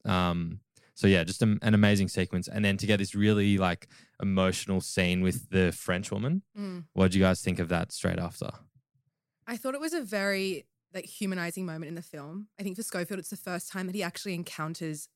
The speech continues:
Speaker 2: the civilians that he's fighting for. Up
Speaker 1: Mm.
Speaker 2: until this point, he's been in the trenches just with soldiers. Like, he hasn't
Speaker 1: Yep.
Speaker 2: been faced with the actual people that are behind all this violence.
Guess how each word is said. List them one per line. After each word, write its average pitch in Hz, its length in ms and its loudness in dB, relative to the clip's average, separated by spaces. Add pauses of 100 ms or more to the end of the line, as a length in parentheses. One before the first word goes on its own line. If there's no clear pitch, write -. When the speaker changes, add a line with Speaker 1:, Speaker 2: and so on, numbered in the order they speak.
Speaker 2:
the 190 80 -20
civilians 160 580 -8
that - 100 -10
he's 175 160 -12
fighting 120 300 -16
for. 202 220 -14
Up 311 60 -18 (180)
Speaker 1:
Mm. 220 220 10
Speaker 2:
until 185 160 4
this 202 120 -8
point, 196 140 -10
he's 196 80 -8
been 190 80 -8
in 180 60 -8
the 170 60 -10
trenches 170 460 -12
just - 140 -18
with 196 100 -16
soldiers. - 480 -14
Like, 185 100 -16
he 190 60 -6
hasn't 190 160 4
Speaker 1:
Yep. 180 60 -14
Speaker 2:
been 175 220 -6
faced 165 580 -10
with 165 360 -8 (720)
the - 160 -14
actual 175 260 -6
people 170 500 -12
that 165 140 -14
are 156 400 -6
behind 160 560 -8 (100)
all 160 180 -16
this - 440 -16 (1120)
violence. 143 580 -12